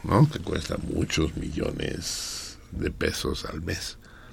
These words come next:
Ya se intentó hacer una cosa semejante hace años cuando estuvo aquí el programa de, eh, Javier Rocha. ¿Javier? No, eh.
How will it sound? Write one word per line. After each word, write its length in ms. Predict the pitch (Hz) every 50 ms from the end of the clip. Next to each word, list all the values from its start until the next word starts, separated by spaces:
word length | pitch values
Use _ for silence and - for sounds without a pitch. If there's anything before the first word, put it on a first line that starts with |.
| - - - - - - - - - - - - - - - - - - - - - - - - - - - - - - - - - - - - - - - -
Ya 320 | - 101 117 139 160 143
se 140 | - - 127
intentó 720 | 104 98 90 85 90 85 80 78 - - 98 104 101 82
hacer 260 | 78 - - 92 82 90
una 220 | 92 85 80 80
cosa 440 | - - - 92 90 - - 92 82
semejante 760 | - - 80 76 71 73 - - 82 82 82 80 78 - 82
hace 260 | 82 82 - - 85 78
años 500 | 80 82 82 82 85 85 87 85 85 -
cuando 400 | - 80 76 76 73 73 76 78
estuvo 460 | 76 - - - 82 85 85 82 78
aquí 500 | 73 76 - - 78 80 78 80 87 87 - - - - - - - - - - - - - - -
el 160 | - - 85 80
programa 600 | - - 73 73 73 76 78 78 78 80 80 78
de, 460 | 73 73 80 82 82 78 80 82 80
eh, 1300 | - - - - - - - - - - - - - - - - - - - - - - - - 78 76
Javier 380 | - - 85 80 76 76 76 78
Rocha. 340 | 80 82 76 - - - -
¿Javier? 400 | - - - 87 82 90 123 160 - -
No, 220 | - 92 92 - - - -
eh. 280 | 80 76 71 73 80